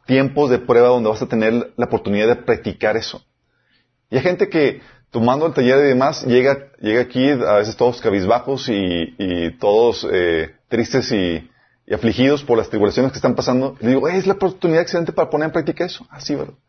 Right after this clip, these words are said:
Es que si no lo pones en práctica ahorita, o sea, no desarrollas el hábito. ¿Sí? Déjame decirte, aún entre pare-,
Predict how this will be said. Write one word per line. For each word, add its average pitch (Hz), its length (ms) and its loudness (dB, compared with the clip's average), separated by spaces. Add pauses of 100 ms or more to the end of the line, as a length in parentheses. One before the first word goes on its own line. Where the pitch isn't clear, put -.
(120)
Es - 80 -12
que 202 60 2
si 214 100 2
no 208 60 4
lo 226 100 2
pones 233 180 0
en 196 60 -4
práctica 208 320 -2
ahorita, 190 440 -2 (1400)
o - 60 -18
sea, 165 80 -2
no 165 80 2
desarrollas 208 380 0
el 202 100 4
hábito. 208 460 -4 (840)
¿Sí? 143 400 -4 (760)
Déjame 196 200 0
decirte, 156 540 -2 (220)
aún 165 440 4
entre 185 680 2 (100)
pare-, 127 220 -2